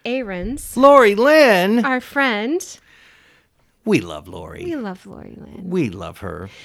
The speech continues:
Speaker 2: I was just talking to her on Facebook a few minutes ago. She's just as sweet as she can be.
Speaker 1: Yeah, shout out to Lori.
Speaker 2: Hello.
Speaker 1: She, she is still doing her overall buddies. She actually, I think, had a couple cancellations at the last minute due to the virus crisis,
Speaker 2: Yeah,
Speaker 1: so she
Speaker 2: she
Speaker 1: didn't
Speaker 2: had
Speaker 1: have to
Speaker 2: some
Speaker 1: travel.
Speaker 2: Yeah.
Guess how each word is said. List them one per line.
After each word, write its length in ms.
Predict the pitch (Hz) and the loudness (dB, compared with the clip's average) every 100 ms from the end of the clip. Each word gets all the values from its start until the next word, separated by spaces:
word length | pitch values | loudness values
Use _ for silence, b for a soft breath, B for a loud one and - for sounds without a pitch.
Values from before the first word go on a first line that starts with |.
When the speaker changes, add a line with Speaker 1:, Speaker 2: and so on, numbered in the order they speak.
| B 151 | B -2
Speaker 2:
I 140 | 180 | 0
was 120 | 143 | 2
just 200 | 127 123 | 0 -2
talking 280 | 135 120 135 | -4 -2 -4
to 40 | 120 | -2
her 160 | 120 | -2
on 180 | 113 113 | -2 -2
Facebook 420 | 110 107 - 107 | -2 -4 -4 -8
a 20 | 104 | -8
few 160 | 98 | -8
minutes 320 | 92 71 76 | -10 -12 -18
ago. 240 | 78 78 80 | -20 -18 -18
She's 320 | - 123 117 | -12 -10 -10
just 320 | - 95 - | -8 -10 -10
as 60 | 85 | -16
sweet 240 | - 87 | -12 -12
as 60 | 87 | -12
she 120 | - | -14
can 140 | 85 80 | -14 -16
be. 180 | - - | -18 -20
Speaker 1:
Yeah, 120 | - - | -18 -16
shout 300 | - - 220 | -14 -8 -6
out 180 | 214 - | -8 -10
to 140 | - 220 | -14 -12
Lori. 440 | 202 170 160 220 _ | -10 -12 -14 -16 _
Speaker 2:
Hello. 540 | 214 254 214 214 214 208 - | -4 0 0 2 2 0 -4
Speaker 1:
She, 480 | - 277 269 269 - - | -6 -4 -2 -6 -12 -12
she 240 | - 269 | -6 -2
is 120 | 262 247 | -2 -2
still 200 | - 254 | -4 -4
doing 300 | 240 240 240 | -2 -2 0
her 220 | 254 233 | -2 -2
overall 340 | 220 226 220 | -2 0 -2
buddies. 580 | 214 214 208 233 262 - - | -2 -4 -2 -4 -6 -10 -8
She 260 | - 277 269 | -6 -2 0
actually, 560 | 226 - 240 220 208 - | -2 -4 -6 -6 -6 -10
I 80 | 214 | -10
think, 240 | 214 202 | -10 -10
had 320 | - 208 202 - | -8 -8 -8 -12
a 80 | 208 | -12
couple 280 | 220 202 202 | -12 -12 -12
cancellations 760 | - 202 202 202 196 202 202 | -10 -10 -8 -8 -6 -8 -8
at 80 | 190 | -8
the 80 | 196 | -8
last 320 | 185 190 - | -8 -8 -8
minute 320 | 202 190 - | -6 -6 -8
due 140 | 202 | -8
to 140 | 202 208 | -8 -8
the 120 | 196 | -8
virus 340 | 196 190 190 | -6 -6 -6
crisis, 240 | - 113 110 | -2 -2 0
Speaker 2:
Yeah, 220 | 107 107 | 0 0
Speaker 1:
so 80 | 104 | -2
she 140 | - | -6
Speaker 2:
she 80 | 202 | -6
Speaker 1:
didn't 100 | 104 | -2
Speaker 2:
had 60 | 147 | -2
Speaker 1:
have 100 | 202 | -4
to 60 | |
Speaker 2:
some 100 | 240 | -2
Speaker 1:
travel. 520 | 226 214 202 208 208 208 | 0 0 0 -4 -6 -8
Speaker 2:
Yeah. 400 | - 170 165 | -10 -10 -10